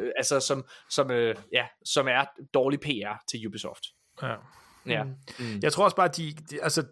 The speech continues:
Speaker 1: de, de er havnet i den der sådan Hollywoodificering, om man så må sige. Altså, det er jo, jeg, jeg, jeg synes jo, det værste ved Hollywood, det er det der med, at de ikke tør tage nogen chancer, ikke? De,
Speaker 2: Ja.
Speaker 1: det er hele tiden bare den sikre hest, den sikre hest, den sikre hest, ikke?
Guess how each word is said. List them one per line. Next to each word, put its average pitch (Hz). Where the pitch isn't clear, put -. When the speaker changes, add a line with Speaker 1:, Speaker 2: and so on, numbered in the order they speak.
Speaker 1:
de, 175
de 160
er 139
havnet 165
i 160
den 151
der 156
sådan 131
Hollywoodificering, 147
om 135
man 127
så 147
må 135
sige. 143
Altså, 123
det 127
er 160
jo, 151
jeg, -
jeg, 175
jeg 175
synes 175
jo, 170
det 147
værste 165
ved 139
Hollywood, 139
det 139
er 151
det 143
der 147
med, 147
at 135
de 151
ikke 147
tør -
tage 147
nogen 135
chancer, 123
ikke? 135
De, 160
Speaker 2:
Ja. 165
Speaker 1:
det 185
er 180
hele 226
tiden 160
bare 131
den 127
sikre 147
hest, 131
den 127
sikre 139
hest, 123
den 123
sikre 123
hest, 113
ikke? 143